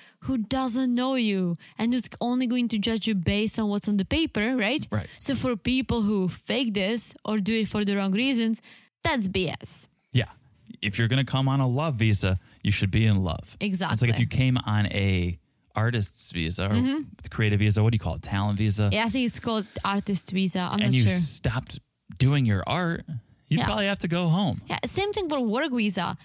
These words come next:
Speaker 2: Right.
Speaker 1: If you, you get your work visa for your specific field. So let's say if you are a,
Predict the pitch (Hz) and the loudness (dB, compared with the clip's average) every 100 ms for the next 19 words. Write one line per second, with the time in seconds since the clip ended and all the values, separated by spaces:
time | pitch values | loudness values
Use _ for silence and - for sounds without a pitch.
0 | - 349 214 220 - 277 302 285 - 233 | -6 -2 0 0 -2 0 0 0 -2 -2
1 | 214 294 262 202 202 247 214 220 190 196 | 0 0 0 0 0 0 0 0 0 -4
2 | - 214 202 208 214 - - 214 226 208 | -2 0 2 2 0 -2 -2 -2 -4 -6
3 | - - 311 202 - - - - 247 233 | -8 -2 0 0 -6 -14 -14 -4 -2 -2
4 | - 220 208 - 220 214 208 202 185 190 | -2 -2 -2 0 0 2 2 0 0 0
5 | 185 175 175 | 0 0 -2